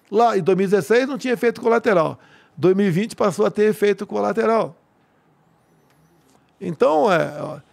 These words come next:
entrou, sim, o interesse da in-, da indústria farmacêutica,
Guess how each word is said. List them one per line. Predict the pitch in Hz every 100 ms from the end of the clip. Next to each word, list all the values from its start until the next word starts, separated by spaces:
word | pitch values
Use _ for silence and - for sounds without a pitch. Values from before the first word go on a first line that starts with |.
| _ _ _
entrou, | 185 180 - 170 175 127
sim, | - - - 170 170
o | 143
interesse | 151 143 139 151 160 131
da | 131
in-, | 135
da | 135 123
indústria | 131 131 135 127
farmacêutica, | 120 131 151 156 165 233 -